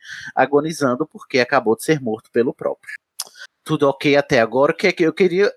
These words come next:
primeiro saber de vocês, o que é que vocês acham desse capítulo de um modo geral, antes que a gente passe para os pormenores. Luana, o que é que você acha do, do King's Cross?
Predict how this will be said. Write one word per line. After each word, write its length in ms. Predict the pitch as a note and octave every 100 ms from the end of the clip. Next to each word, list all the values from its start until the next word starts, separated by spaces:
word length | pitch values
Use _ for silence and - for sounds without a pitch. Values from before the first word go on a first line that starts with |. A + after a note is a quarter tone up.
| -
primeiro 320 | - D3+ D#3 D#3+
saber 300 | E3 D3+ C#3+
de 100 | D3+
vocês, 480 | D3+ - D3+ D3
o 60 | E3+
que 240 | - F3
é 100 | D#3+
que 160 | E3 F#3
vocês 500 | D#3 E3 - D3+ C#3+
acham 380 | C3+ D3 - D3
desse 260 | C#3 -
capítulo 600 | - B2+ - C3 D#3 C#3+
de 120 | - C3+
um 80 | C3
modo 520 | B2+ C3 C#3 C#3+ C#3+
geral, 840 | C3+ B2 C3 B2 G#2 F2+ F#2 C3 F3 C3
antes 220 | C#3 -
que 120 | C#3
a 60 | C3
gente 200 | C3+ -
passe 340 | A#2+ - -
para 200 | B2 A#2
os 140 | A#2+ -
pormenores. 920 | C3 A#2+ B2+ D3 G2 - - - - - - -
Luana, 460 | A#2+ C#3 A#2+ F#2+ F2+
o 40 |
que 100 | -
é 40 | -
que 60 |
você 120 | - A2+
acha 280 | F#2+ -
do, 220 | F#2+ F#2 F2
do 120 | G2
King's 300 | - G2+ -
Cross? 680 | - - - - - -